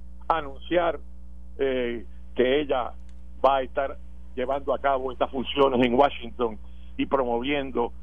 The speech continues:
la estadidad, como si ella fuera uno de los cabilderos que salió electo. Está interesante, ¿verdad?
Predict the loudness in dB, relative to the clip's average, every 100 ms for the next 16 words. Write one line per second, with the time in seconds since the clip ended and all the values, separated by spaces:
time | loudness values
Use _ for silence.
0 | -6 2 2 4 2 4 0 -2 -4 -4
1 | -6 -4 -4 0 0 0 -2 2 0 0
2 | -4 -4 -2 -2 0 0 0 0 0 0
3 | -4 0 0 0 -4 -4 -4 -4 -8 -10
4 | -10 -10 -12 -10 -10 -10 -10 -10 -10 -10
5 | -10 -10 -10 -10 0 6 6 8 6 4
6 | 0 0 -2 0 0